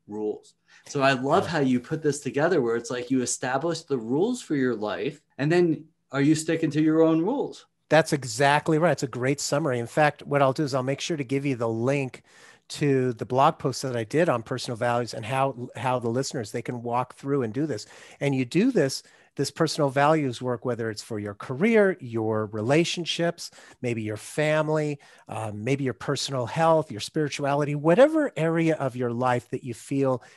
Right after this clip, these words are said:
Speaker 2: needs some improvement. If you know what your top values are for that area of your life, that is almost like your North Star. It really is.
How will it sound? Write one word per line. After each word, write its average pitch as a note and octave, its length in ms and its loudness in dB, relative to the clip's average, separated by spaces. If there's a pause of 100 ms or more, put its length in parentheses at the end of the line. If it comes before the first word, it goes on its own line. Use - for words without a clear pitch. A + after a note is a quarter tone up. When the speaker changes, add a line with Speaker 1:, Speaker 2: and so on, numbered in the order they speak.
(100)
Speaker 2:
needs C3 420 -2
some B2 360 -4
improvement. A#2 680 -4 (360)
If D3 220 -2
you D#3+ 200 0
know F3+ 180 2
what E3 200 0
your C3+ 100 -4
top C#3 300 -2
values C3 540 -2
are A#2+ 140 -2
for B2+ 240 -8
that B2+ 340 -4
area B2 360 -4
of A2 120 -8
your A2+ 140 -6
life, D3 420 -2 (440)
that D3+ 280 0
is B2 220 -4 (100)
almost D#3+ 440 0
like C3+ 260 -4
your B2 120 -4
North G#2+ 420 -6
Star. - 600 -14 (500)
It B2 160 -16
really A2 460 -2
is. - 280 -18